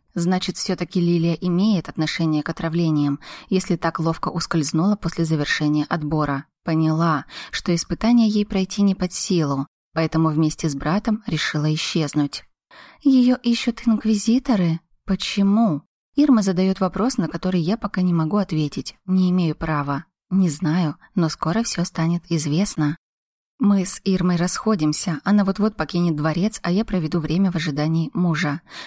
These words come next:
Открываю дверь в покое, проходя в комнату, и тут же получаю сильный толчок в спину, который сбивает меня с ног и дезориентирует. Платье со множеством нижних юбок позволяет встать не сразу,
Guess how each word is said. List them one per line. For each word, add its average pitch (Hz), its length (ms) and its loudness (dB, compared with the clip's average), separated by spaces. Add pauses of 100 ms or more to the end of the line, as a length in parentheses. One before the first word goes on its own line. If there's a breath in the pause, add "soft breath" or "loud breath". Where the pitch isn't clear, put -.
Открываю 269 420 2
дверь 208 200 0
в - 100 -16
покое, 185 420 0
проходя 185 380 -2
в - 80 -10
комнату, 175 500 0
и 180 80 -2
тут 254 220 -2
же 214 80 0
получаю 175 480 0
сильный 226 500 2
толчок - 720 -4
в - 80 -10
спину, 156 540 0 (260 loud breath)
который 170 300 -2
сбивает 160 440 -2
меня 160 200 0
с - 100 -8
ног 175 220 -4
и 180 100 -2
дезориентирует. 156 920 -2 (280)
Платье 214 320 0
со - 160 -4
множеством 180 460 0
нижних 175 380 0
юбок 202 400 0
позволяет 202 460 -2
встать - 340 -4
не 208 100 4
сразу, 160 640 -2